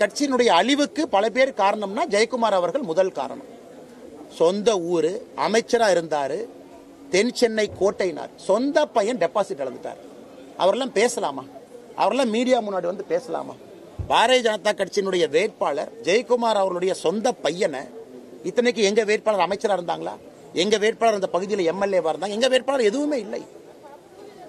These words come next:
இவர் அமைச்சரா இருந்து இத்தனை ஆண்டுகள் கட்டி ஆண்டு, இது என்னுடைய கோட்டைன்னு சொல்லக்கூடிய அந்த மனிதர்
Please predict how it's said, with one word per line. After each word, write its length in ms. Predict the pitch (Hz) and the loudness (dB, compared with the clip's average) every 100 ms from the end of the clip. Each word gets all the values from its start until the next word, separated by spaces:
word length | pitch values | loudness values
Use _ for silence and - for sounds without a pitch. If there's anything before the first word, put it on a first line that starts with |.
| - - - 160 | -20 -20 -6 0
இவர் 200 | 240 294 190 | 4 4 4
அமைச்சரா 400 | 262 - 302 269 196 | 0 2 2 4 2
இருந்து 280 | 175 165 294 - - - - - 165 | -2 -6 -8 -12 -20 -20 -20 -10 -2
இத்தனை 280 | 285 285 277 | 2 4 4
ஆண்டுகள் 360 | 262 240 240 226 | 4 2 0 0
கட்டி 220 | 180 247 214 | -2 -2 -2
ஆண்டு, 160 | 165 202 | -2 -4
இது 120 | 247 185 | 0 0
என்னுடைய 300 | 214 247 240 220 | 2 4 2 2
கோட்டைன்னு 400 | 226 262 285 277 247 | 2 2 2 -2 -2
சொல்லக்கூடிய 420 | 214 214 202 190 170 | -4 -4 -2 0 -2
அந்த 100 | 147 147 | -4 -4
மனிதர் 360 | 240 175 143 | -2 0 -2